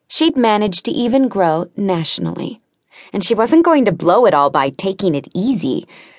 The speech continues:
not simply to get rid of some headaches.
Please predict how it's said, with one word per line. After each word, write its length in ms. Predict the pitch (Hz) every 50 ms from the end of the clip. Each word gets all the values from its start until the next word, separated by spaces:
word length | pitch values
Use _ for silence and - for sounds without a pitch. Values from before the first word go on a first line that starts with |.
| _ _ _ -
not 180 | 247 254 254 -
simply 380 | - 254 254 240 226 220 202
to 80 | 185 190
get 180 | 175 190 - -
rid 160 | 196 220 220
of 100 | 185 -
some 200 | - - 156 151
headaches. 600 | - - 190 226 233 208 226 240 - - - -